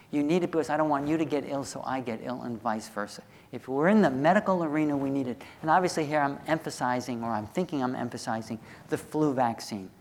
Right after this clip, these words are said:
the seasonal vaccine, pneumococcal vaccine for the oldsters. So there's still some hesitation, fear,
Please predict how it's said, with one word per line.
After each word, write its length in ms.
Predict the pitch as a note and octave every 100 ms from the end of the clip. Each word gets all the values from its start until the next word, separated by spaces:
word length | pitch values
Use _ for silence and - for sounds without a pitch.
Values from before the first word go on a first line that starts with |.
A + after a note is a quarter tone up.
| - -
the 80 | A#2+
seasonal 520 | - D#3+ D#3 D3 C3+
vaccine, 480 | A#2+ A#2 - A2+ A#2
pneumococcal 640 | F#3 G3 G3 E3+ E3 D3+ B2+
vaccine 480 | B2 A#2+ - A#2+
for 140 | A2 B2
the 100 | B2+
oldsters. 580 | C3 C3 B2+ G2 F#2+ - - - - -
So 180 | F3 D#3+
there's 260 | D#3+ D#3
still 300 | - - G3+
some 200 | G#3+ F3
hesitation, 840 | B2+ - F3+ E3+ - E3 E3 D#3+
fear, 520 | C#3 - D#3+ D#3 D3+